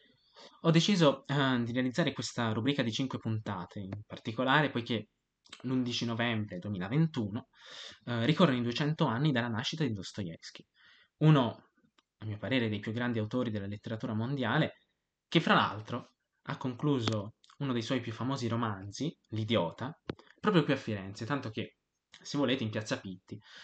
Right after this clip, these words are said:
eh, potete vedere una targa che lo ricorda. Ma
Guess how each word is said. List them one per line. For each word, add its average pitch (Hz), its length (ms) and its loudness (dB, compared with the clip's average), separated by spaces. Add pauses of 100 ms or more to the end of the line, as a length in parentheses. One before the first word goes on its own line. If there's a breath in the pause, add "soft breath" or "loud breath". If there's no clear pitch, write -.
(160 loud breath)
eh, 113 260 0
potete 117 300 -6
vedere 110 240 -2
una 110 140 -2
targa 101 500 -8 (960)
che - 120 -2
lo 120 100 0
ricorda. - 380 -12 (1300 loud breath)
Ma 139 300 2